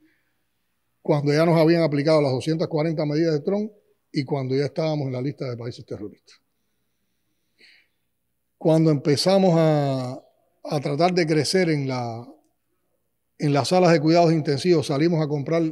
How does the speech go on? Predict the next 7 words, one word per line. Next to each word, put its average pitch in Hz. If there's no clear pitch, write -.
ventiladores 139
pulmonares 143
al 143
mundo 156
y -
las 123
compañías 143